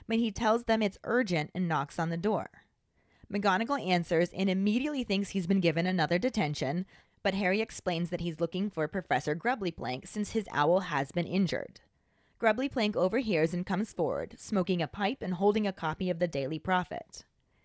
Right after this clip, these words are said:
She takes Hedwig and begins to say it looks like something has attacked her,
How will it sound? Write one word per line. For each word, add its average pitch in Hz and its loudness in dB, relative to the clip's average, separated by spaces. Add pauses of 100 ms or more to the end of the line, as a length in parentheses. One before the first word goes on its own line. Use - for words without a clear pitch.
(220)
She 240 0
takes 240 0
Hedwig 180 2
and 180 0
begins 180 0
to 214 -4
say 170 0
it 156 0
looks 180 -2
like 208 -2
something 170 -4
has 160 -2
attacked 240 -4
her, 151 0